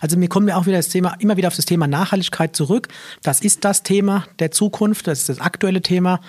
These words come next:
Das wird uns immer mehr in, an die, in jeden Lebensbereich dann ereilen und grad auch da, wie du sagst, im Thema Produktverkauf oder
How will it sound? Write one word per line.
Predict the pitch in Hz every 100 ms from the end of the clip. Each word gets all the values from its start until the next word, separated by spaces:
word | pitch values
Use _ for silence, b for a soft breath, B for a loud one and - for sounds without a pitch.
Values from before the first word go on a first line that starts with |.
| B B B
Das | 151 -
wird | 170
uns | 156
immer | - 214 208
mehr | 175 165 180
in, | 156
an | - 156
die, | 143 156
in | 156
jeden | 175 208 165 120 143
Lebensbereich | 147 185 233 - 160 139 180
dann | - 165
ereilen | 139 123 147 190 202
und | 147 -
grad | 139 143 -
auch | 151
da, | - 147 143
wie |
du | 147
sagst, | - 170 165
im | 151
Thema | 160 147
Produktverkauf | 151 180 - 196 - 175 180
oder | 165 147